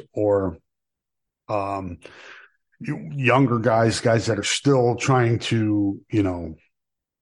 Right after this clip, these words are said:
uh, master the system, so to speak. So it's nice to have him be able to work with the offensive line and let them know what the quarterback is seeing,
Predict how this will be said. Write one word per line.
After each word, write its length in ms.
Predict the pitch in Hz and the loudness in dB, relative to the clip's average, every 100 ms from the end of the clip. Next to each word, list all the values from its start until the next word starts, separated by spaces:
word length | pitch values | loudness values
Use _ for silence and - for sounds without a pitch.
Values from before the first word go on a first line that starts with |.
| _ | _
uh, 300 | 117 104 95 - _ _ | -10 -10 -12 -18 _ _
master 460 | - 131 131 - 120 | 0 2 2 0 -2
the 100 | 92 | -2
system, 580 | - 131 135 - 82 - | -2 -2 -2 -6 -10 -8
so 180 | - 101 | -4 -4
to 100 | 101 | -4
speak. 440 | - - 90 - | -8 -8 -10 -10
So 400 | - 113 104 95 - - - - | -4 -2 -2 -4 -8 -18 -18 -16
it's 100 | - | 0
nice 280 | 160 220 - | 2 2 2
to 100 | 120 | 0
have 220 | 117 101 | 0 -2
him 320 | 110 98 87 - _ - | -2 -4 -6 -12 _ -4
be 160 | 120 113 | 0 2
able 180 | 110 | 2
to 100 | 107 | 0
work 340 | 107 110 107 - | 0 0 -2 -4
with 100 | 101 | -4
the 160 | 110 | 0
offensive 500 | 104 104 110 104 104 | 2 2 -2 -2 -4
line 460 | 101 101 101 98 98 | -4 -4 -2 -4 -4
and 160 | 92 - - - - - _ | -6 -10 -18 -20 -20 -20 _
let 340 | 139 127 123 - | 2 2 2 2
them 240 | 120 113 | 2 4
know 220 | 117 113 | 4 4
what 220 | 110 110 | 2 0
the 60 | - | -4
quarterback 720 | - 120 117 107 107 98 - | -2 0 2 2 0 0 -2
is 100 | 98 | -4
seeing, 680 | - - 120 107 104 104 | -4 -2 -2 0 -2 -2